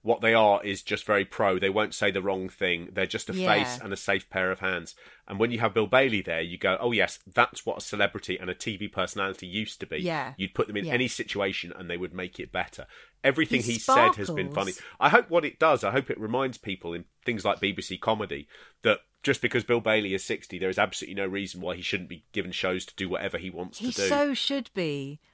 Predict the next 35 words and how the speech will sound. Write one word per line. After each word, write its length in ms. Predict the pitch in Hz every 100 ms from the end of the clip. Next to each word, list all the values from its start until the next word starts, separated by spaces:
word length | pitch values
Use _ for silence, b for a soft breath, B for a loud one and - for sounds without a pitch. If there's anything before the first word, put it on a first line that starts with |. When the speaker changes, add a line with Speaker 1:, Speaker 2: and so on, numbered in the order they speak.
| _ 240
Speaker 2:
Anything 320 | 247 233 226
he 120 | 208
wants. 480 | 175 143 - - -
Speaker 1:
I 160 | 113 113
Speaker 2:
Fine. 140 | 123
Speaker 1:
love 300 | 135 123 -
Joe 180 | - 107
Lycett, 480 | 107 107 104 87 -
but 80 | 76
I 60 |
see 160 | - 107
Joe 160 | 98
Lycett 360 | 95 98 - -
on 120 | 87
everything. 400 | 90 85 - 76 b b _
And 200 | 92 92 -
what 280 | 101 110
would 140 | 110 98
be 80 | 104
a 60 |
problem 420 | - 113 98 95 98
if 100 | -
some 200 | 110 104
of 100 | -
Joe 160 | 104
Lycett's 480 | 104 104 101 98 -
jobs, 420 | 113 101 90 - -
Speaker 2:
Yeah. 260 | 466 453
Speaker 1:
instead 220 | 226 117
of 100 | 104
being 140 | 101 92
given 180 | 101 95
to 100 | 92
Joe 180 | 98 92
Lycett, 480 | 127 135 - 90